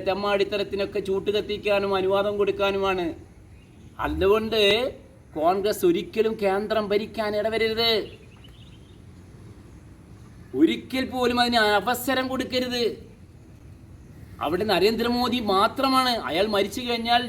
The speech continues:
യോഗി ആദിത്യനാഥ് വരട്ടെ, അല്ലെങ്കിൽ അതുപോലുള്ള ചുണക്കുട്ടികളായ ആളുകൾ വരട്ടെ. അഴിമതിയും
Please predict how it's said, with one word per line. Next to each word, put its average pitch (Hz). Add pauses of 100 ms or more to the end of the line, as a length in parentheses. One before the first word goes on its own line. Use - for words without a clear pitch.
(120)
യോഗി 196 (100)
ആദിത്യനാഥ് 240
വരട്ടെ, 247 (500)
അല്ലെങ്കിൽ 233
അതുപോലുള്ള 240
ചുണക്കുട്ടികളായ 247 (140)
ആളുകൾ 254
വരട്ടെ. 247 (920)
അഴിമതിയും 226